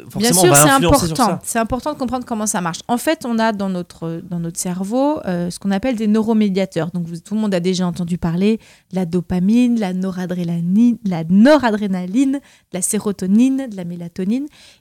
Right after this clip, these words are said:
Speaker 1: Et chacun de ces petits éléments ont des rôles particuliers. Par exemple, la dopamine, le matin, c'est notre démarreur. Donc, c'est vers, c'est le matin qui va être le plus,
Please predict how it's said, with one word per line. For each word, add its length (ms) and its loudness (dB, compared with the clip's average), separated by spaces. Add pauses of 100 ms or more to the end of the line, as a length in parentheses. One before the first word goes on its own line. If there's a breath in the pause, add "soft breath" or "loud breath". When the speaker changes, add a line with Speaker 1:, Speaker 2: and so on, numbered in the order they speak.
Speaker 1:
Et 100 -2
chacun 420 -2
de 140 -2
ces 220 -4
petits 420 -6
éléments 480 0
ont 60 0
des 160 0
rôles 260 0
particuliers. 640 -6
Par 160 -8
exemple, 340 -2
la 160 -2
dopamine, 500 0
le 120 0
matin, 280 -2
c'est 140 -4
notre 200 0
démarreur. 680 -2 (440 soft breath)
Donc, 120 -8
c'est 180 -2
vers, 320 -4
c'est 160 -2
le 100 2
matin 300 0
qui 160 -6
va 140 0
être 160 -6
le 80 0
plus, 500 -2